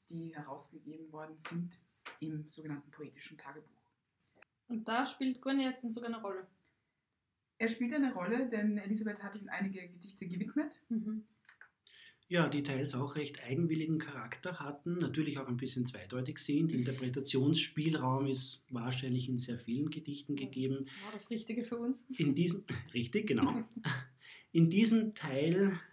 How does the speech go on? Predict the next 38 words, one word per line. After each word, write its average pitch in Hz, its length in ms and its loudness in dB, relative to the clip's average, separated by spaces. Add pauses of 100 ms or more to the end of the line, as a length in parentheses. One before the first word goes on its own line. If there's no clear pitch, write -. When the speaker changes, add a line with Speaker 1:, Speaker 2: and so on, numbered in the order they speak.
Speaker 3:
äh, 135 380 0
der 135 100 -2
po-, 147 220 -4
des 131 180 2
poetischen 147 480 2
Tagebuches 143 720 -8
allerdings 131 420 -2
kommen 131 280 -2
Dinge 131 240 0
zu - 160 -10
tragen, 131 500 -4
die, 123 400 4 (340)
äh, 123 200 -2
vielleicht 120 340 -4
ein 120 120 -2
bisschen 113 300 -4
aus 104 180 -8
der 117 100 -4
Norm 101 220 -6
sind. - 580 -14 (640)
Speaker 2:
Ja, 311 260 -2
na 208 140 -2
ja, 240 140 -2
dann 254 160 2
nochmal 277 400 2
zurück, 339 320 -6 (420)
vielleicht 247 240 0
zu 226 120 -4
Gurniak. 254 500 0
Wie 254 100 0
kann 262 280 4
die 254 80 0
Verbindung 262 640 2 (920)
von 254 340 0
ihm 277 420 2
auf 247 160 -6
Elisabeth 247 460 -2 (100)
ran? - 60 -20